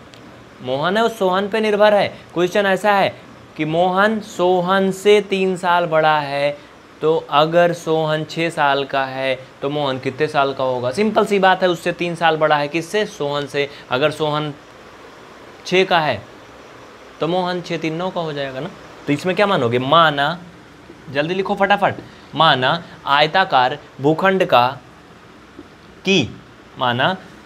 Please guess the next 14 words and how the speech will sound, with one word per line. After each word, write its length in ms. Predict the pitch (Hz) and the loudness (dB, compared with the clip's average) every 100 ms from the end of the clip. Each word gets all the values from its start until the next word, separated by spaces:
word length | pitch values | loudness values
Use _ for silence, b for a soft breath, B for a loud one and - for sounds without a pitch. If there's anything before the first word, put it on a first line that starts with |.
| - | 0
आयताकार, 920 | 131 131 135 135 180 170 120 120 143 - - - - - | 4 4 4 2 0 4 4 2 0 -8 -20 -20 -20 -8
आयताकार 840 | 127 123 127 156 165 131 117 127 156 - - - | -2 0 0 -2 -2 0 0 0 -4 -14 -20 -10
भूखंड 400 | 131 139 185 180 | -8 -4 -4 -4
की 300 | 165 156 170 170 - - - - - - - - - - | -4 -4 -4 -6 -18 -20 -20 -20 -20 -20 -20 -20 -14 0
चौड़ाई 600 | 151 147 139 139 156 170 - - - | 2 6 6 4 2 -6 -14 -20 -18
बराबर 580 | 131 131 127 120 139 151 175 - - | -4 0 2 2 0 -2 -6 -18 -16
यक्स 500 | 120 135 143 143 - | -6 -2 -2 -4 -10
मीटर, 480 | 120 117 110 113 101 - - - - | -8 -8 -6 -6 -6 -8 -20 -20 -16
क्योंकि 200 | 127 127 | -10 -6
मीटर 240 | 147 131 131 | -4 -2 -4
में 140 | 113 | -4
दिया 160 | 101 107 | -4 -6
है 60 | |
ना, 100 | 131 | -6